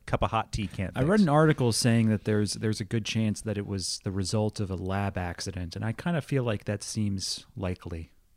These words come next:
Speaker 1: Oh, really?
Speaker 2: Yeah.
Speaker 1: I, I have
Speaker 2: But I don't know.
Speaker 1: I'll have to check that article out. Sounds informative.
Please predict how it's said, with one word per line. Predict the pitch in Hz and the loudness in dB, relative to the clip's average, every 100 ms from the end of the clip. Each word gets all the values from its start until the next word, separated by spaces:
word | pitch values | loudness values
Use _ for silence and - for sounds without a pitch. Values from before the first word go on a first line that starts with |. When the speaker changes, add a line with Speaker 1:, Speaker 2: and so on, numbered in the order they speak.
| _ _ _ _ _ _ _ _ _ _ - | _ _ _ _ _ _ _ _ _ _ -4
Speaker 1:
Oh, | 98 98 | 0 2
really? | 98 95 78 | 2 0 -4
Speaker 2:
Yeah. | 104 92 85 78 - - | -4 -4 -4 -8 -10 -10
Speaker 1:
I, | 87 92 90 82 82 - - - _ _ _ _ _ _ _ _ _ | -10 -12 -14 -14 -12 -12 -12 -20 _ _ _ _ _ _ _ _ _
I | 90 | -8
have | 87 85 82 _ _ _ _ _ _ - | -6 -6 -12 _ _ _ _ _ _ 0
Speaker 2:
But | 113 | 4
I | 107 | 4
don't | 95 | 2
know. | 90 87 - - | -2 -6 -10 -12
Speaker 1:
I'll | 90 | -6
have | 95 | -6
to | - | -4
check | - 113 | -2 0
that | 127 | 2
article | 117 120 123 | 2 2 0
out. | 135 120 - - - - - | -2 -2 -6 -20 -20 -20 -14
Sounds | - - 135 156 135 | -4 0 0 -2 -4
informative. | 131 117 110 107 101 | -2 0 2 0 -2